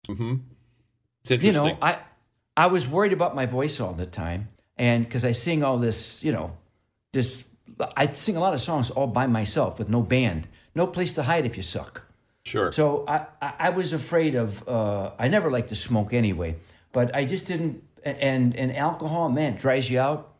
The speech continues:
Speaker 2: It's tough. I don't know how Sinatra sang so long. It was unbelievable.
Speaker 1: We, we had Jimmy Webb and Paul Williams on the show, and, uh, th-, this is interesting too. And I, I was discussing this with Gilbert, that you, you, you, you say two things. You say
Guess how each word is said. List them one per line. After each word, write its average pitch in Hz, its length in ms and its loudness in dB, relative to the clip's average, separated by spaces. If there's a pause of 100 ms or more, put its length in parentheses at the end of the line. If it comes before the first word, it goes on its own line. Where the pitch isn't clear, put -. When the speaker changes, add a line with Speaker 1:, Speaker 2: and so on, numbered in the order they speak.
(440)
Speaker 2:
It's 123 160 -6
tough. 165 280 -6
I 196 120 4
don't 220 80 0
know 175 60 0
how 143 80 0
Sinatra 131 520 -2
sang 92 240 -4
so - 160 -6
long. 78 340 -6 (460)
It - 20 -6
was 131 140 2
unbelievable. 139 580 0 (640)
Speaker 1:
We, - 120 0
we 185 240 6
had 208 100 4
Jimmy 196 280 4
Webb 156 280 4
and 165 180 2
Paul 135 240 6
Williams 117 320 2
on 92 200 -2
the 95 80 -6
show, 92 400 0
and, 98 280 -6
uh, 101 240 -2
th-, 113 140 -12
this 175 180 0
is 123 140 0
interesting 117 420 -4
too. 107 220 0
And 101 260 -4
I, - 20 2
I 120 60 2
was 113 140 -4
discussing 123 420 -6
this 101 140 -8
with 104 120 -6
Gilbert, 117 300 0
that 113 140 -4
you, 160 140 -6
you, 160 200 -4 (140)
you, 160 200 0
you 139 200 -2
say 175 400 2
two - 280 -4
things. 92 320 -4
You 135 120 0
say 156 320 0